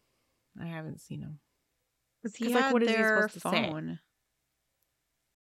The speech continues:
Speaker 2: So if T-Way is missing, I'd think that Felix here would be a suspect.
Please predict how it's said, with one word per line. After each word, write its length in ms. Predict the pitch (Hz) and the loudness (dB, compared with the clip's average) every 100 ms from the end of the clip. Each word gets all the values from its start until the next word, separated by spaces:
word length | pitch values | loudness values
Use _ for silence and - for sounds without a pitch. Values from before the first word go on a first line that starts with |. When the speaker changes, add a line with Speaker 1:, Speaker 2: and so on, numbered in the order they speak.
| _ _ _ _ _ _ _ _ _ _ _ | _ _ _ _ _ _ _ _ _ _ _
Speaker 2:
So 220 | - 247 | 0 2
if 180 | 247 247 | 2 0
T-Way 440 | - 311 320 220 | -8 -2 0 0
is 300 | 147 220 220 | 2 0 0
missing, 560 | 190 165 - 165 160 160 | -2 -2 -2 -4 -2 -2
I'd 320 | - 180 175 | -2 -2 -2
think 400 | - 226 226 220 | -6 -4 -4 -4
that 460 | - 165 165 - - _ _ | -4 -2 -2 -6 -16 _ _
Felix 560 | - 262 208 - - | -10 -2 0 0 -4
here 320 | - 190 80 | -10 -6 -4
would 180 | - 170 | -4 -6
be 140 | - - | -10 -16
a 100 | - | -16
suspect. 540 | - - - - - | -14 -14 -14 -20 -20